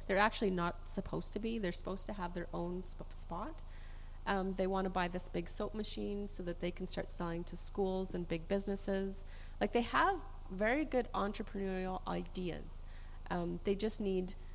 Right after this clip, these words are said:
someone to help them get there. And when we were in Rwanda, we visited two other co-ops that have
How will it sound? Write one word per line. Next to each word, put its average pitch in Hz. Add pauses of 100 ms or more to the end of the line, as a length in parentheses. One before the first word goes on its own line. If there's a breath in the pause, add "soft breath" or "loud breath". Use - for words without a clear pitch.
(300 loud breath)
someone 190
to 190
help -
them 180
get 190
there. 156
And 175
when 196
we 214
were 208
in 311
Rwanda, 170
we 214
visited 220
two 269
other 269
co-ops - (400 loud breath)
that 190
have 190